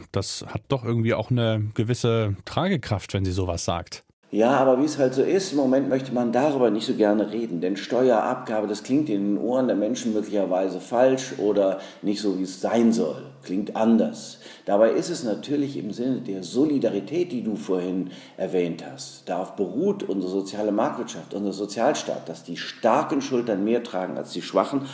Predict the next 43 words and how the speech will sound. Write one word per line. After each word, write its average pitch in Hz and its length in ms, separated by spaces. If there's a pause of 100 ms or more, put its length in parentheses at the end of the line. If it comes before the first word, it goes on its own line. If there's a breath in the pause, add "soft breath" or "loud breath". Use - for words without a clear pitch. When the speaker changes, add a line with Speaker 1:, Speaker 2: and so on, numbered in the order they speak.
Speaker 2:
was - 260
auch 110 120
nur 101 160
logisch 98 400
ist. - 400 (400 loud breath)
Das 123 280
Prinzip 143 600 (220)
müsste 151 280
man 127 160
jetzt 90 160
eigentlich 110 460
wieder, 104 340
ich 92 100
sag's 90 220
jetzt 101 200
mal, 85 160
zum 127 180
Traben, 117 640
zum 127 240
Tragen 92 380
bringen. 76 260
Und 95 200 (420 loud breath)
interessant 156 580
ist, - 300
dass - 320
daraus 143 500
keine 143 480
wirklich 160 440
zielgerichtete 139 880
Diskussion 117 540
wird, 110 160 (300 loud breath)
was - 340
genau, 95 480 (140 loud breath)
wenn 98 180
wir's, - 380
wenn 113 220
wir 92 80
es - 100
denn 82 240
wollten, 113 400
gemacht 104 380
werden 107 280
könnte. 135 460